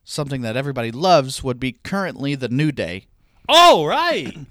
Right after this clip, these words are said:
Speaker 1: <clears throat> Where
Speaker 2: Yeah.
Speaker 1: they, they're fir-, that's three black guys. Initially, they were supposed to be, uh, pastors, and their, their whole gimmick was positivity. So they would talk about the
Speaker 2: Right.
Speaker 1: power of positivity. Um,
Speaker 2: Which is funny 'cause they still kept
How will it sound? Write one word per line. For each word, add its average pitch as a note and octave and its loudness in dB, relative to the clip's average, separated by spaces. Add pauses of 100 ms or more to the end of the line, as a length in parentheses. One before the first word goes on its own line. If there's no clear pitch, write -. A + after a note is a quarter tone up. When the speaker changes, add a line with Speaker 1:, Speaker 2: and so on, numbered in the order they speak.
Speaker 1:
<clears throat> - -20
Where D#3+ 0
Speaker 2:
Yeah. F#3+ 0
Speaker 1:
they, C#3 2 (160)
they're D3+ -2
fir-, G#3 -2
that's D3 -6
three F#3+ -4
black E3+ -2
guys. B2 -2
Initially, C#3+ -4
they C3+ -2
were B2+ -4
supposed F3+ -4
to D3 -10
be, C#3 -4 (400)
uh, A2+ -2 (580)
pastors, E3 -4 (180)
and C3 -2
their, C3 -2
their C3 -4
whole C#3+ 0
gimmick D3 -4
was B2 -4
positivity. C#3+ -2
So B2+ -12
they B2 -6
would A#2+ -8
talk C#3 -6
about C#3 -6
the - -8
Speaker 2:
Right. F#2 -8
Speaker 1:
power D3 0
of B2 -10
positivity. C3 -10 (520)
Um, A#2+ 0
Speaker 2:
Which A2+ -4
is D#3 -16
funny G3 -14
'cause A#2+ -20
they B2 -18
still C#3+ -18
kept - -20